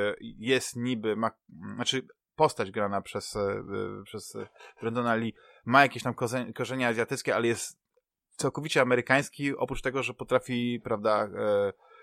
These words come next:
e, się bić. Nie wiem, czy to karate, czy on jakie tam sztu-, sztukę walki uprawia, bo na-, bo, bo naciskała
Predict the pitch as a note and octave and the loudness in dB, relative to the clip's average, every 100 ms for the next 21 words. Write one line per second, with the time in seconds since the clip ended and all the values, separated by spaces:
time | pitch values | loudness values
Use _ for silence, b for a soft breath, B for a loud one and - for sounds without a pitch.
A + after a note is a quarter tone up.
0 | b - G2 G2 F#2+ - A2+ G#2+ G2+ - | b -10 -6 -6 -6 -8 -8 -6 -8 -8
1 | G#2+ G#2 - - G#2+ A2+ - A2 - G2+ | -10 -10 -10 -6 2 2 2 -2 -6 -8
2 | G2+ G2+ - - G2 - F2+ F#2+ - G#2+ | -10 -14 -16 -16 -16 -14 -16 -16 -14 -6
3 | G#2 F#2+ G2+ G#2+ G2 A#2+ D3 B2+ b b | -4 -4 -4 -2 2 4 2 -2 b b
4 | b G#2+ A2 G#2+ A2 G#2 G2+ G2+ G2+ G#2 | b -4 -2 -2 -4 -4 -4 -8 -6 -4
5 | G2+ G2+ - - G#2+ G2+ | -4 -6 -6 -2 0 0